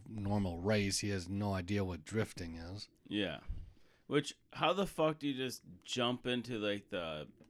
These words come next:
Speaker 2: "I can, I'll figure this out"?
Speaker 1: Yeah.
Speaker 2: Like,
Speaker 1: This is day one in a new country.
Speaker 2: I played Gran Turismo. Drifting is hard as shit.
Speaker 1: Drifting sucks, in the, in video games anyway.
Speaker 2: Yeah, I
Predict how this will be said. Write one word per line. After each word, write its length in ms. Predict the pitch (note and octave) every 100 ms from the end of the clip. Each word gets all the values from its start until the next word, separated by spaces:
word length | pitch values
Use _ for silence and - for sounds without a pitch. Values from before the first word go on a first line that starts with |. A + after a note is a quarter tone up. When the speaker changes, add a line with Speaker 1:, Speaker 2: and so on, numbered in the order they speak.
| _ -
Speaker 2:
"I 280 | A2 D#3+ F#3+
can, 280 | D#3 A2 G#2 -
I'll 240 | C3 F#3
figure 340 | - B2+ F2+ F#2
this 240 | F2+ -
out"? 240 | G2 A2
Speaker 1:
Yeah. 160 | D3 G#2 - -
Speaker 2:
Like, 200 | - F3+ B3+
Speaker 1:
This 80 |
is 40 | C#3+ G#2+ -
day 240 | C#3 D3+
one 560 | A#2+ A#2+ C#3 C3 C#3+ C#3
in 120 | C3
a 80 | A#2+
new 220 | A#2 C3 -
country. 580 | - C#3+ C3+ - G2 B2 - _ -
Speaker 2:
I 140 | G3+
played 360 | G#3+ B3 G#3+ -
Gran 300 | F#3 G3 F#3
Turismo. 640 | G3 F#3+ F#3 D3+ A2 F#2+
Drifting 400 | C3 F3 F3+ F#3
is 120 | E3+ -
hard 320 | C#3 C#3 C#3+
as 140 | A2+
shit. 500 | - - - D#3+ C3+ - - -
Speaker 1:
Drifting 400 | A#2 D3+ G#3 D3+
sucks, 540 | - - B2+ - - -
in 160 | G#2+
the, 140 | G#2 G2+
in 180 | G2+ G2
video 360 | G#2+ C3+ B2 F#2+
games 320 | F2+ F2+ F2+
anyway. 420 | F#2 F#2 G2 G#2
Speaker 2:
Yeah, 220 | D3+ E3+
I 380 | E3 C#3+ C#3 D3